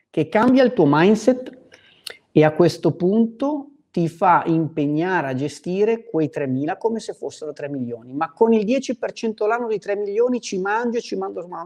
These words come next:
tutta la zia, la nonna, a scuola, non lavorano più. Con il dieci per cento di tremila no". Sì, ma se non fai il dieci per cento di tremila in un anno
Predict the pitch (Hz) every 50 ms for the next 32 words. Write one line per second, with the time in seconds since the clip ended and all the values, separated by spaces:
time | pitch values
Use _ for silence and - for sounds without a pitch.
0 | 180 - 240 226 - _ - - 87 87 - 147 - 151 143 147 165 202 104 101
1 | 104 - - - 92 170 165 165 - - - 107 117 117 - - - - _ _
2 | - 87 82 165 170 - 101 - - 175 - 160 156 160 160 156 151 147 151 151
3 | 160 160 156 135 - - 160 143 135 127 131 _ _ - - - - _ - 170
4 | 175 180 202 226 226 - 202 202 208 190 - 226 214 202 208 185 196 190 - 208
5 | 208 220 226 214 190 147 120 110 - - - 185 180 - - - _ _ _ _
6 | - - - - 156 165 175 165 - 196 202 202 190 196 240 240 254 247 240 247
7 | 233 - 240 196 233 220 - - 247 233 220 226 214 214 208 - 196 202 208 220
8 | 220 214 214 208 202 190 190 190 185 165 143 131 120